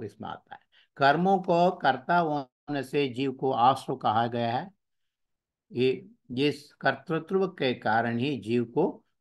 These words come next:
पुत्र द्रव्य लगता रहता है। So it is one,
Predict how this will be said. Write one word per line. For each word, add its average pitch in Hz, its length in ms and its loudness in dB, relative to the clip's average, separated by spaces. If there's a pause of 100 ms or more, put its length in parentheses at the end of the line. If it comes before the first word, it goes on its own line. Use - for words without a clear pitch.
पुत्र 123 360 -2
द्रव्य 104 640 -6 (500)
लगता 120 360 -6
रहता - 400 -14
है। - 120 -20
So - 160 -16
it 117 300 -4
is 123 120 -6
one, 131 240 -4